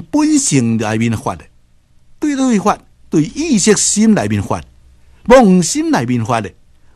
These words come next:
妄心是生灭心，所以你迄个愿会灭。如果对真心内面发的，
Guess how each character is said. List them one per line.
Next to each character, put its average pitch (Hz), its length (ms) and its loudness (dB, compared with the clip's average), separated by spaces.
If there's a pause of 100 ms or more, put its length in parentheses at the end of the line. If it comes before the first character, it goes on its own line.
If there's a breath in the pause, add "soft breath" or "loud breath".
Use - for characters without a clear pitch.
(120)
妄 214 260 6
心 226 340 4
是 113 240 -2
生 143 400 -4
灭 117 100 -6
心， 185 300 -4 (340)
所 170 200 2
以 165 240 2 (140)
你 180 180 0
迄 208 100 2
个 202 60 4 (160)
愿 139 420 2
会 98 140 -10
灭。 139 300 0 (920)
如 202 220 4
果 247 160 0
对 285 180 4
真 247 340 4
心 359 220 0
内 262 140 0
面 233 200 0
发 220 220 2
的， 175 260 2